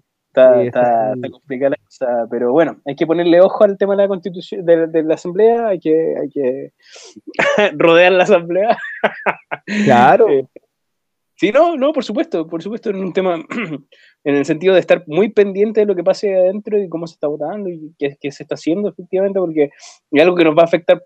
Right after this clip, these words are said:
Speaker 1: a nosotros en, en todo lo que venga hasta la siguiente asamblea constituyente, o sea, eh,
Speaker 2: Mm.
Speaker 1: nos va a afectar, entonces hay que estar muy atento, muy pendiente y, y ponerle ojo a lo que está pasando ahí. Don Alexander, muchas gracias por su, por su tema, por su tiempo
Speaker 2: Espera, espera.
Speaker 1: y por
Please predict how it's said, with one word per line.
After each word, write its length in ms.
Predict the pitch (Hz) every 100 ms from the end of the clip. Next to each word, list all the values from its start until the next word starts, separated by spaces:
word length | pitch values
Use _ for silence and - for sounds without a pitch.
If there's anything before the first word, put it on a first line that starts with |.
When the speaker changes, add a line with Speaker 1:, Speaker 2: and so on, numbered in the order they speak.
| _
Speaker 1:
a 80 | 151
nosotros 560 | 156 202 202 202 180
en, 260 | 180 180 175
en 340 | 170 165 165 151 _ _ _
todo 140 | 196
lo 60 | 185
que 80 | 170
venga 200 | 190 202
hasta 140 | -
la 60 | 170
siguiente 580 | - 208 254 254 240 233
asamblea 280 | 220 226 233
constituyente, 560 | 226 - 247 320 208
o 20 | 160
sea, 440 | 170 165 160 165
eh, 340 | 160 156 160 160
Speaker 2:
Mm. 1500 | 185 _ _ _ _ _ _ _ _ _ - - _ _ 135
Speaker 1:
nos 60 |
va 40 | 156
a 40 |
afectar, 380 | 160 143 - 208 - _
entonces 720 | 135 120 113 135 - 135 127
hay 100 | 131
que 80 | 147
estar 160 | 147 143
muy 160 | 165
atento, 320 | 170 175 165 170
muy 140 | 165
pendiente 500 | 160 151 175 175 190
y, 380 | 170 135 127 127
y 40 |
ponerle 340 | 123 139 131 135
ojo 280 | 135 156 143
a 80 |
lo 100 | 131
que 40 | 120
está 160 | -
pasando 260 | 120 127 -
ahí. 80 | - _ _ - _ _ _ - - _ _ _ _ _ _
Don 260 | 160 190
Alexander, 440 | 185 175 - 180 151
muchas 240 | 160 170 156
gracias 260 | 170 170
por 160 | 147 151
su, 400 | - 139 131 123
por 120 | 135
su 140 | - 127
tema, 220 | 147 175
por 100 | 147
su 120 | -
tiempo 140 | 120 180
Speaker 2:
Espera, 240 | 196 185
espera. 160 | 190 139
Speaker 1:
y 40 |
por 160 | 123